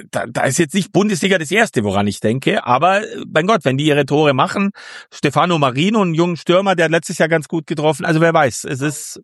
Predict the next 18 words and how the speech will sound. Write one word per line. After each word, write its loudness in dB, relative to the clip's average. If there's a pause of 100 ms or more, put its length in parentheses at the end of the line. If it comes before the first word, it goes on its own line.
(360)
es -2
ist 0
spannend 0
auf -8
jeden -6
Fall. 2
Und -2 (240)
wir 2
wollen 2
auch 2
nicht -2
respektlos 0
denen 2
gegenüber 0
sein, -2
ja. 4
Also 0
die 2